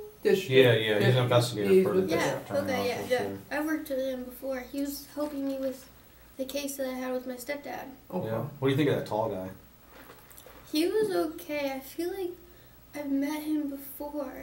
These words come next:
Speaker 3: I think I met him when I went to court once, but he was okay.
Speaker 2: Yeah.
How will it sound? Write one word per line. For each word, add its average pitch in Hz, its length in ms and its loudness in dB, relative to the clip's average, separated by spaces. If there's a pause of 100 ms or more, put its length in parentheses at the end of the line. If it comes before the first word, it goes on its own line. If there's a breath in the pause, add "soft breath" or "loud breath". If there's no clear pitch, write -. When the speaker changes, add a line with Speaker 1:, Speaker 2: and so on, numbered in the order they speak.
(120)
Speaker 3:
I 277 100 -8 (300)
think 370 240 0
I 370 80 2
met 302 260 2
him 285 220 -8
when 277 100 0
I 269 140 -2
went 262 200 -4
to 262 80 -12
court 269 680 -4
once, 254 560 -4 (640)
but 262 320 -4 (680)
he 302 120 -4
was 311 140 -2
okay. 262 460 -4 (180)
Speaker 2:
Yeah. - 60 -8